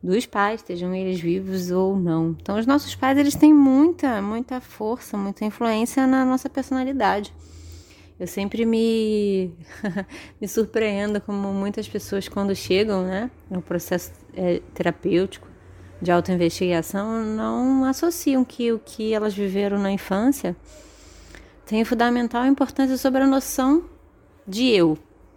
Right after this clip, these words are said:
Assim, então, acho que isso é uma coisa importante, fazendo um parêntese aqui, é, nesse tema, explicar que qual é a importância da, da infância na nossa trajetória.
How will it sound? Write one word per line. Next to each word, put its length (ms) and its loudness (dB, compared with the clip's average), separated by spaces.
Assim, 280 -4
então, 280 -4
acho 160 -4
que 80 -10
isso 120 -8
é 40 -4
uma 80 -6
coisa 200 -4
importante, 600 -8
fazendo 280 -2
um 40 -2
parêntese 580 -4
aqui, 380 -4
é, 600 -4
nesse 320 -10
tema, 540 -2
explicar 800 -4
que 140 -6
qual 200 2
é 60 2
a 60 -2
importância 800 -2
da, 480 -4
da 760 -2
infância 720 -2
na 120 -2
nossa 320 -2
trajetória. 720 -2